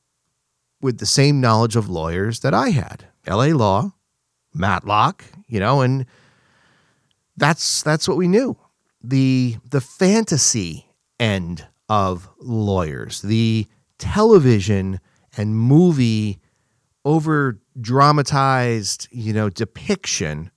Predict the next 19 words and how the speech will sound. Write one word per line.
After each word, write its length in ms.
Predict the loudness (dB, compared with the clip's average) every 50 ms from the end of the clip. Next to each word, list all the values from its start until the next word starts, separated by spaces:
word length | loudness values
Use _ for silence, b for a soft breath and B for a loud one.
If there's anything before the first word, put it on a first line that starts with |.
| _ _ _ _ _ _ _ -8
of 500 | -4 -2 -2 -2 -2 -4 -6 -8 -14 -20 _ _ _ _ _ _ _ _ _ _ _ -4 -2
a 60 | 0
lawyer. 460 | 2 2 2 2 0 -4 -10 -16 -20 _ _ _ _ _ b b b b b b b b b b b b b b
And 340 | -2 2 2 4 2 2 0
so 600 | 0 2 4 6 6 6 6 6 4 2 0 -2
I 440 | -2 0 0 2 2 0 0 -2 -4 -8 -12 -12 -8
looked 260 | -8 -8 -8 -8 -12
into 300 | -12 -10 -10 -12 -12 -12
it 120 | -14 -14 -18 _ -8 -4
and 140 | -2 0
I 260 | 0 0 0 -2 -4 -6 _ _ _ _ _
studied 540 | -10 -6 0 2 2 4 4 2 0 0 -4
for 460 | -4 -2 0 2 2 4 4 2 2
the 180 | 0 0 0
L 140 | 0 0 0
sats, 600 | 0 0 0 0 0 0 0 -2 -4 -6 -6 -4
which 220 | -4 -6 -6 -6 -8
is 140 | -8 -6
the 260 | -6 -4 -4 -4 -6